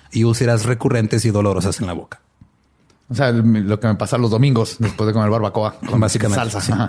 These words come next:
Speaker 1: Ajá.
Speaker 2: Estomatitis.
Speaker 1: Estomatitis. Cinco años después, Harrison Martland, el médico forense del condado de Essex en Nueva Jersey,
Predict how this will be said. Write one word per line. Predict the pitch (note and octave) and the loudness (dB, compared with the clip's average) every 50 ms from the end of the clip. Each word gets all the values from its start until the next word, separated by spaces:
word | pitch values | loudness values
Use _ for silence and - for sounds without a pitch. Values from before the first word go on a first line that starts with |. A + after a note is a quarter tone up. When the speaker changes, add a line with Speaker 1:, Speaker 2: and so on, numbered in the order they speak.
| - | 0
Speaker 1:
Ajá. | A2 - - - _ _ _ _ _ _ _ _ _ _ - | 0 0 -2 -6 _ _ _ _ _ _ _ _ _ _ -12
Speaker 2:
Estomatitis. | A#2 - - - G2 F2 E2+ - A2 - - - | -12 -10 -10 -10 -10 -10 -10 -12 -14 -12 -8 -6
Speaker 1:
Estomatitis. | C3 - - A2 G2+ F#2+ E2+ - G#2+ - - - - - - - | -6 -2 0 2 2 2 2 0 -2 -4 -4 -6 -10 -10 -10 -10
Cinco | - - - F#3 F#3+ - G#3+ G3+ | -4 0 2 2 2 2 2 2
años | F#3+ G3 G#3 G3 E3 | 2 2 2 2 2
después, | D3 - - - D3 A2 - - - - - G#2 - | 0 -2 -2 -2 -2 -2 0 -2 -2 -2 -4 -2 -2
Harrison | - B2+ D3 D#3+ - - C#3+ B2+ | 0 0 2 2 2 2 4 4
Martland, | C3 C3+ C3 A#2 - - G2 G#2 G#2 - | 4 2 2 0 -2 -2 -2 -2 -2 0
el | G#2+ G#2+ | 2 2
médico | A2 A#2+ C3 C3 - D3+ | 4 4 2 2 0 -2
forense | C3 - - A#2+ A#2 A#2 A2+ - A#2+ | -2 0 0 2 2 2 2 2 0
del | A2+ A2 G2+ | 0 0 0
condado | - G#2+ G#2 G2+ G#2 G#2+ B2 B2+ | 0 0 2 2 2 2 2 2
de | B2 A2+ A#2 A#2+ | 2 0 0 0
Essex | A2+ - C3 A#2 - A#2+ | 0 0 -2 -2 0 0
en | G#2+ G#2 | 2 2
Nueva | A2+ A#2+ B2+ C3+ | 4 2 2 2
Jersey, | B2+ B2 F#2+ - - C3+ D3+ | 0 -2 -2 -2 0 -2 -2